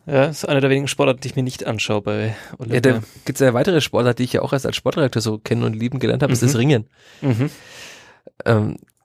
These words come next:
Speaker 2: ich fand das früher auch sehr, sehr komisch. Meine Freundin,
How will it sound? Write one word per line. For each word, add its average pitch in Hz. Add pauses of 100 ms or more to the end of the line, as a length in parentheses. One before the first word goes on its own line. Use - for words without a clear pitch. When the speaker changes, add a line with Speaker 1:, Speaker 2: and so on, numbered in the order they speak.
(100)
Speaker 2:
ich -
fand 113
das 127
früher 123
auch -
sehr, 117
sehr 120
komisch. 147
Meine 120
Freundin, 135